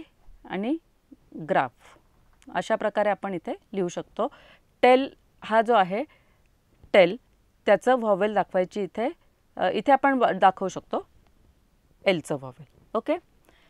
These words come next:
त्यानंतर टर्क असा शब्द असेल तर इथे यू अ जरी असला तरी हे सिलॅबिक नेम नाहीये, यू हा डिप्थ-, अ, सॉरी, व्हॉवेल आहे इथे क्लिअरली यू हा, त्याच्यामुळे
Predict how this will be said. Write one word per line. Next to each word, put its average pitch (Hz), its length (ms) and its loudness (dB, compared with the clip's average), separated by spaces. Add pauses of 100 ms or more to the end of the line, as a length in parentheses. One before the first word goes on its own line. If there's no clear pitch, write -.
(1700)
त्यानंतर 285 520 4 (580)
टर्क 277 440 6
असा 269 260 2
शब्द 254 280 0
असेल 277 360 4 (120)
तर 233 100 2
इथे 254 260 2
यू 247 300 -2 (120)
अ 240 220 6
जरी 277 240 6
असला 185 400 2 (580)
तरी 226 180 2
हे 277 280 4 (340)
सिलॅबिक 220 540 0
नेम 254 160 -2
नाहीये, 240 260 -2
यू 220 260 -4
हा 233 140 2
डिप्थ-, 165 460 -4
अ, 170 160 0
सॉरी, 175 340 -2 (280)
व्हॉवेल 202 420 4
आहे 214 280 -2
इथे 208 180 -6
क्लिअरली 196 520 -2 (220)
यू 180 200 -4
हा, 185 180 0 (300)
त्याच्यामुळे 226 360 0